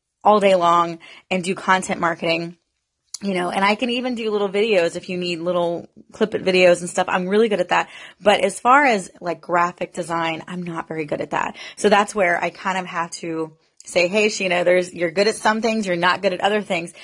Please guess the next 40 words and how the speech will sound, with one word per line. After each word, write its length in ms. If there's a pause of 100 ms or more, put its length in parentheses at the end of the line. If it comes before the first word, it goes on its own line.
(160)
And 100
you 80
have 100
to 80
kind 180
of 60
accept 460
that 320 (200)
and 140
then 120
outsource 560
that. 180
And 100
so 260
I 120
do 160
have 260
people 280
in 100
my 100
network 440
to 60
help 320
me 260 (360)
with 140
that. 200
So 100
that's 180
why 160
I 20
really 260
feel 140
like 120
this 140
business 380
is 100
gonna 180
be 140
a 60
success. 540